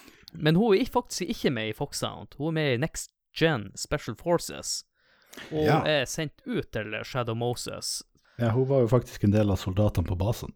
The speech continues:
Speaker 1: Ja, og hun blir
Speaker 2: Mm.
Speaker 1: sendt inn på grunn av at det plutselig bare forsvant soldater. Så hun blir jo tatt til fange fordi at, eh, hun er til stede når, eh, Foxhound tar kontrollen over området.
Speaker 3: Mm.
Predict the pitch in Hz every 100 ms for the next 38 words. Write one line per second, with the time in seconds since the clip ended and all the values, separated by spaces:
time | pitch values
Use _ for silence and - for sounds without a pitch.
0 | _ 139 110 - _ _ _ - 143 156
1 | 147 151 160 - 165 123 123 123 - -
2 | 147 - 127 120 113 107 - - - 185
3 | 110 - 107 110 - - - - _ _
4 | _ _ _ - 156 147 202 170 143 180
5 | 151 175 175 139 147 156 135 - 117 113
6 | - - 110 107 120 117 107 - - 123
7 | 117 107 104 - 50 50 - - - -
8 | _ _ - - 147 - 123 104 98 -
9 | - _ - 123 - 117 147 120 - 117
10 | 110 113 131 123 76 65 - _ _ _
11 | _ _ _ _ _ _ _ 107